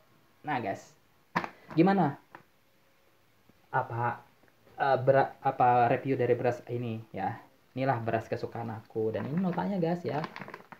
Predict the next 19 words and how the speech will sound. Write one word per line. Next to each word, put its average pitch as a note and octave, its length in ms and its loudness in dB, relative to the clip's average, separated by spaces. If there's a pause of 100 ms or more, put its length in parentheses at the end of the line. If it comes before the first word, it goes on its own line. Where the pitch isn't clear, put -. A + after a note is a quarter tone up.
(120)
Aku - 160 -14
lihat-lihat, G#2 400 -12
guys, A#2+ 320 -16
notanya. A2 480 -12 (800)
Nota A#2 240 -14
pembelian A2 320 -10
aku G#2+ 640 -12
tuh. A2 400 -6 (1500)
Nah, A#2 320 0
kalaunya E3 1120 10 (960)
apa? D3 560 6 (800)
Kalaunya F#3+ 520 12
enggak E3+ 320 10
promo C3+ 480 8
itu F3 160 6
harganya D3+ 480 8
enam D#3+ 240 6
puluh B2+ 240 6
empat B2+ 460 2